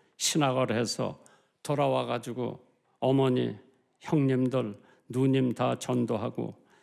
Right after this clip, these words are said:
집에 있던 터줏가리 다 갖다 내 불살르고 하나님 앞에 영광 돌리는 가족이 됐으니 참 하나님의 목적,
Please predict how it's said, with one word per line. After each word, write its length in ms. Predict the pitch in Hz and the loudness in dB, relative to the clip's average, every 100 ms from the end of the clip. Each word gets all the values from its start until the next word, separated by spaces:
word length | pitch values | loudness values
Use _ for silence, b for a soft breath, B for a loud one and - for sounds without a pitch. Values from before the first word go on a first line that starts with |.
| b | b
집에 340 | - 139 139 131 | -4 -2 2 0
있던 360 | 131 143 127 | 0 0 0
터줏가리 580 | - 135 127 135 131 127 | -4 -6 -4 -4 -2 -2
다 220 | - 123 | -2 -2
갖다 360 | 117 123 - 117 | -2 -6 -2 0
내 240 | 113 117 | 0 -2
불살르고 840 | - 117 113 117 104 110 110 98 _ b b b | -6 -8 -4 -6 -6 -6 -8 -10 _ b b b
하나님 440 | - 139 127 120 120 | -10 -6 -4 -2 -4
앞에 400 | 120 - 117 117 | -6 -8 -8 -4
영광 460 | 139 139 139 135 | -2 -2 -2 -4
돌리는 460 | 135 131 131 131 131 | -4 -6 -6 -6 -8
가족이 460 | - 135 156 160 | -8 -6 -6 -8
됐으니 540 | 151 113 - 120 110 104 B B B - | -6 -8 -6 -6 -6 -8 B B B -16
참 260 | - 160 | -10 -8
하나님의 680 | - - 190 175 165 160 156 | -8 -6 -4 -2 -4 -4 -6
목적, 540 | 127 107 - - 110 | -6 -10 -12 -16 -16